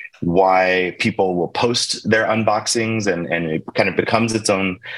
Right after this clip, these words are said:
marketing flywheel, just that very surprising and, and magical moment. And our customers love to literally compare it to Harry Potter, which I, I absolutely love. In terms of the actual design, it is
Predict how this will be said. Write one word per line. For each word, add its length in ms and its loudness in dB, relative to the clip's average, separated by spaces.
marketing 500 2
flywheel, 640 2
just 380 -4
that 260 -2
very 640 0
surprising 720 -2
and, 160 -4
and 100 -2
magical 400 -4
moment. 400 0
And 360 2
our 60 0
customers 440 -2
love 280 0
to 180 0
literally 400 0
compare 240 -2
it 80 -4
to 60 -6
Harry 240 0
Potter, 320 -4
which 340 -4
I, 260 -2
I 120 0
absolutely 500 -2
love. 180 -4
In 140 0
terms 240 0
of 160 0
the 100 4
actual 720 0
design, 400 2
it 140 0
is 260 -4